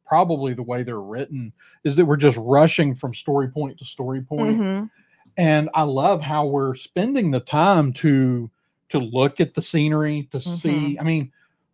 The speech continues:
Speaker 1: um, we're, we're getting, I mean, the, the big shots, the wide shots were awesome.
Speaker 2: Mm-hmm.
Speaker 1: The,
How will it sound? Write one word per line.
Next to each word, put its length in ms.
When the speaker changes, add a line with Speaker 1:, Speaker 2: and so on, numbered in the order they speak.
Speaker 1:
um, 600
we're, 180
we're 220
getting, 420
I 20
mean, 220
the, 140
the 100
big 260
shots, 400
the 80
wide 320
shots 280
were 140
awesome. 600
Speaker 2:
Mm-hmm. 140
Speaker 1:
The, 460